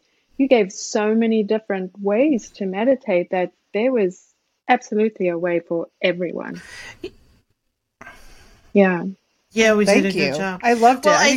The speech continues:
Speaker 2: think
Speaker 3: Donna and I,
Speaker 2: that
Speaker 3: I think
Speaker 2: it
Speaker 3: we all did a
Speaker 2: dispelled
Speaker 3: great
Speaker 2: the
Speaker 3: job.
Speaker 2: myth that, you know, even if
Speaker 1: Yeah.
Speaker 2: you're a practitioner, it's kinda like,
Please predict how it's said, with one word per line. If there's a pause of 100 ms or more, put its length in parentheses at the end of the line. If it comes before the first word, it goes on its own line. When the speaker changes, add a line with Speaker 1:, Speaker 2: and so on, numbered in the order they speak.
Speaker 2:
think
Speaker 3:
Donna
and
I,
Speaker 2:
that
Speaker 3:
I
think
Speaker 2:
it
Speaker 3:
we
all
did
a
Speaker 2:
dispelled
Speaker 3:
great
Speaker 2:
the
Speaker 3:
job. (320)
Speaker 2:
myth
that, (720)
you
know,
even
if
Speaker 1:
Yeah.
Speaker 2:
you're
a
practitioner, (600)
it's
kinda
like,